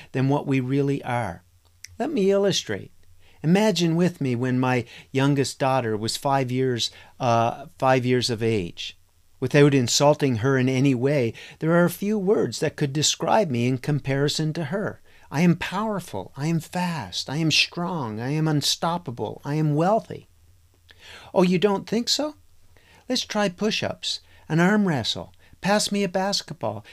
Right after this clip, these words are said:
and I'll dribble it past her every time. Let's compare our bank accounts. While I'm, uh, boasting of my credentials, in walks another person, LeBron James, the king of basketball."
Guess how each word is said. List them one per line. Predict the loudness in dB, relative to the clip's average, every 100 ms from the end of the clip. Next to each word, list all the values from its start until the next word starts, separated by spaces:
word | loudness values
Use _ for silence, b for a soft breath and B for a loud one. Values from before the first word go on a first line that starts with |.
| B
and | 2
I'll | 4 4
dribble | 4 4 4
it | 0 0
past | 0 0 0 -2
her | -2
every | -2 -2 -4
time. | -4 -4 -6 -10 B B B 0
Let's | 2 2
compare | 0 -2 0 0 0 0
our | -2
bank | 0 -2 -2
accounts. | -8 -8 -10 -10 -16 -20 B B B
While | 2 4
I'm, | 6 4 0 B _
uh, | -4 -2 -2
boasting | 0 6 6 6 0 0 0
of | 0 0
my | 2 2
credentials, | 2 2 2 2 0 -2 -4 -10 B B
in | 2 4 4 0 -6
walks | 2 4 4 0 -4 -4 -6 -14 -14 0
another | 2 4 2
person, | 0 -4 -4 -6 -8 -16 _ _ _
LeBron | -4 -2 0 0
James, | -2 -4 -6 -10 -16 -18 _ _ _
the | -10
king | 0 4 4
of | 2 0
basketball." | 0 0 -6 -10 -8 -8 -8